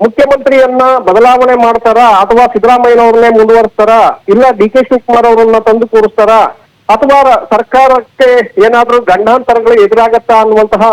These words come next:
ಅನುಮಾನಗಳು ಈಗ ಶುರುವಾಗ್ತಾ ಇದೆ. ಯಾಕೆಂದ್ರೆ ಸಿದ್ದರಾಮಯ್ಯ ಆಪ್ತ ಬಳಗಕ್ಕೆ ಸಾಕಷ್ಟು ತಯಾರಿಯನ್ನ ಮಾಡ್ಕೊಳ್ಳಂತೆ ಕಾಣಿಸ್ತಾ ಇದೆ. ಸತೀಶ್ ಜಾರಕಿಹೊಳಿ ಅವರು ಕೂಡ "ನನ್ನ ಬಳಿ ನಲವತ್ತು ಜನ ಶಾಸಕರಿದ್ದಾರೆ" ಅನ್ನುವಂತ ಒಂದು ಸಂದೇಶವನ್ನ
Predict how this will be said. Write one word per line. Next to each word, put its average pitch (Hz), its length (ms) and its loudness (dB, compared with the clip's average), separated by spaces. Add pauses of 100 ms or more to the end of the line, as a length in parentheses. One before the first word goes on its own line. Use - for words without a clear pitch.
(120)
ಅನುಮಾನಗಳು 226 600 0
ಈಗ 226 60 -2 (140)
ಶುರುವಾಗ್ತಾ 202 520 0
ಇದೆ. 156 440 -4 (240)
ಯಾಕೆಂದ್ರೆ 262 300 0
ಸಿದ್ದರಾಮಯ್ಯ 247 640 0
ಆಪ್ತ 220 320 0
ಬಳಗಕ್ಕೆ 220 840 -4
ಸಾಕಷ್ಟು 220 360 -6
ತಯಾರಿಯನ್ನ 220 520 2
ಮಾಡ್ಕೊಳ್ಳಂತೆ 208 560 -2
ಕಾಣಿಸ್ತಾ 202 440 -2
ಇದೆ. 208 180 0
ಸತೀಶ್ 240 420 -4
ಜಾರಕಿಹೊಳಿ 226 380 0
ಅವರು 214 120 0
ಕೂಡ 214 180 -2 (680)
"ನನ್ನ 226 200 -2
ಬಳಿ 247 340 0
ನಲವತ್ತು 226 440 0
ಜನ 233 100 -2
ಶಾಸಕರಿದ್ದಾರೆ" 226 920 -2
ಅನ್ನುವಂತ 220 280 -2
ಒಂದು 214 360 0
ಸಂದೇಶವನ್ನ 226 600 0